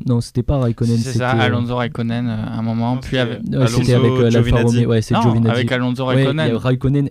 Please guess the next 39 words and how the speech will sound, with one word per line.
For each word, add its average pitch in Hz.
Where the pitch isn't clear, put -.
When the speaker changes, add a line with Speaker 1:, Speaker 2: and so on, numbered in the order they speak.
Speaker 1:
et 127
Giovinazzi. 117
Speaker 2:
Ouais. 117
Speaker 1:
Euh, 101
c'était, -
c'était 107
assez 104
sympa, 101
ça, 107
ça, 98
ça -
se -
renvoyait 98
la, 95
la 104
balle 107
par, 98
euh, 95
par -
coup -
de 107
radio. 107
Euh, 104
voilà, 104
mais 104
sinon, 107
à 98
part 98
ça, -
euh, 104
c'est -
pas -
un 101
Grand 98
Prix -
qui -
a -
été, 101
euh, 98